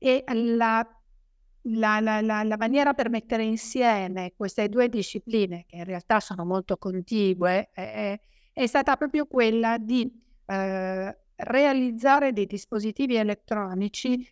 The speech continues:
che in realtà avessero come parte di un loro componente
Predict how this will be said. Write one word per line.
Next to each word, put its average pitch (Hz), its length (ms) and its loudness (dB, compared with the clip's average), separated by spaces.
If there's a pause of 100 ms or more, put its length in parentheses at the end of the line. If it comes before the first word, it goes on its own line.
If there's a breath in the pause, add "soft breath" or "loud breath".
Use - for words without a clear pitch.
(120)
che 254 440 0
in 285 340 2
realtà 233 680 0
avessero 214 920 0
come 233 400 -2
parte 277 600 2
di 220 120 -6
un 226 140 -4
loro 240 280 4
componente 220 1120 -2